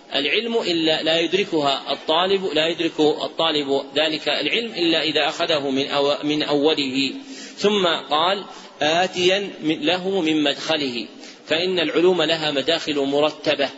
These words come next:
وهي المختصرات التي وضعها أهل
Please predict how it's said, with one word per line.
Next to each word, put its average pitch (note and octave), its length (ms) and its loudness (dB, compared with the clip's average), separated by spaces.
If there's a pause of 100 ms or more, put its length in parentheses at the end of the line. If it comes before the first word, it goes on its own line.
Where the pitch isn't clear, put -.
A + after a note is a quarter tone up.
(260)
وهي F#3 240 0
المختصرات D3 840 -2
التي D3+ 360 0
وضعها D#3 800 0
أهل D3+ 240 2